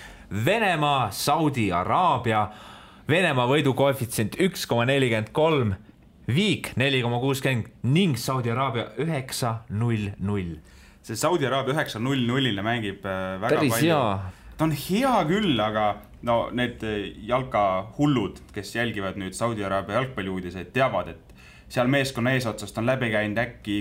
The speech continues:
Speaker 2: kolm peatreenerit viimase poole aastaga. Ma võin nüüd eksida, võib-olla on see number neli, võib-olla kaks, igatahes need vahetuvad väga tihti seal. Ja seal ei ole mingit niisugust püsivust ja see on ka see, miks see number,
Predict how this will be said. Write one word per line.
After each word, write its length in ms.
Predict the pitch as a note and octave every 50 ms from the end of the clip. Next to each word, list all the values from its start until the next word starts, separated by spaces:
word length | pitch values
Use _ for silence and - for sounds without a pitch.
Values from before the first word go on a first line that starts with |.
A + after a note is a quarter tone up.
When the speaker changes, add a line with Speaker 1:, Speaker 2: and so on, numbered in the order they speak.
| G2+ F#2 -
Speaker 2:
kolm 420 | - B2+ C#3+ D#3 D#3+ E3 E3 E3 D3
peatreenerit 680 | E3 E3+ E3+ E3 D#3 E3+ F3 E3 E3+ E3+ E3 - -
viimase 460 | E3+ E3+ F3 E3+ D#3+ D#3+ - D#3+ D3+ D3+ C#3+ C#3 - - - - -
poole 200 | D#3+ D#3+ D3 D3
aastaga. 420 | D3+ D3+ D3+ - D3+ C#3+ C#3+ D3 C#3+
Ma 80 | C#3
võin 220 | C#3 C#3 C3+ B2 A#2 G2+
nüüd 140 | A#2 B2+ C3 D#3+
eksida, 300 | - - - - A#2 A#2+
võib-olla 300 | B2 C3+ A#2+ B2 A#2+ A#2
on 20 | A#2
see 80 | A#2+
number 200 | B2 A#2 A#2+ A#2 B2+
neli, 220 | D3 D#3 D#3 C3 A#2
võib-olla 240 | B2 B2 A#2 A2+ A2+
kaks, 300 | B2+ D3 D3 - - -
igatahes 320 | B2+ C3 B2 A#2 A2 A2 A#2
need 120 | A2+ A#2+
vahetuvad 340 | D#3 F3 D#3+ - - G#2+ B2 C#3
väga 100 | C#3+ C3
tihti 320 | B2+ D3 E3+ - - - E2+
seal. 200 | F2 D#2+ F2+ - - - - - - - - -
Ja 120 | A2+ G#2+
seal 100 | B2 B2
ei 80 | C3 C#3
ole 140 | D3 D3 C3
mingit 240 | C3+ C3+ A#2 A2+ A2+ -
niisugust 180 | G#2 G#2+ - - -
püsivust 420 | C#3 D3+ C#3 A#2+ G2 F#2 F#2+ -
ja 60 | A2+
see 100 | A2 D#3
on 140 | E3 D3+ C3
ka 40 | B2
see, 160 | B2+ E3+ D3
miks 220 | B2 A#2+ A#2+ - -
see 140 | B2 A2 G#2 G#2 - - - - - - -
number, 520 | D3+ F#3+ F#3+ D3 G#2+ G#2+ G#2+ G#2 G#2 G#2+